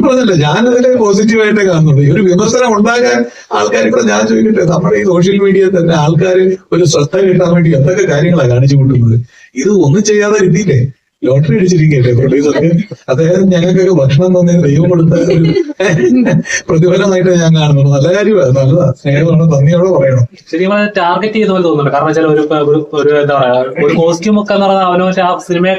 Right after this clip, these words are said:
Speaker 2: കഥാപാത്രം റിലേറ്റ് ചെയ്തിട്ടായിരിക്കും.
Speaker 1: ഇതെ, അതൊന്നും പ്യുവർ പൊളിറ്റീഷ്യൻസ് അല്ല. ഞാൻ സീരിയസ് ആയിട്ട് പറയാം. ഇപ്പം,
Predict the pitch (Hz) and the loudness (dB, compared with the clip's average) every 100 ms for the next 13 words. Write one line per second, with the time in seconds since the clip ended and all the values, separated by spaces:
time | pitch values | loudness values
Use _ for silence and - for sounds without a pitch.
0 | 185 170 180 190 196 196 175 170 156 143 | -2 -2 -2 -2 -2 0 -2 -2 -2 0
1 | 139 127 147 135 127 123 117 127 147 147 | 0 -2 -4 -2 -2 0 0 0 2 2
2 | 147 139 143 147 143 131 127 139 139 127 | 2 2 2 2 2 0 0 0 2 2
3 | 113 120 120 123 - 143 214 - 233 285 | 2 2 2 0 0 -2 -4 -2 0 0
4 | 269 185 131 110 - - 127 | 0 0 0 -2 -4 -4 -2